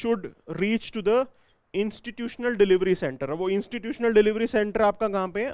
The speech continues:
अर्बन एरिया के अंदर। First thing is this, do we have any ambulance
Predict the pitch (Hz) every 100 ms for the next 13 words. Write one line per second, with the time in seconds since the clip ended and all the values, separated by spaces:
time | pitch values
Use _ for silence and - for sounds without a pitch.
0 | - 175 180 170 147 123 117 104 - _
1 | _ _ - _ _ _ _ _ _ _
2 | _ _ _ - 269 285 302 285 262 190
3 | 165 170 - _ _ _ _ _ _ _
4 | 156 139 254 294 302 220 226 185 196 185
5 | - 190 214 226 - _ - 175 196 214
6 | 220 254 214 135 135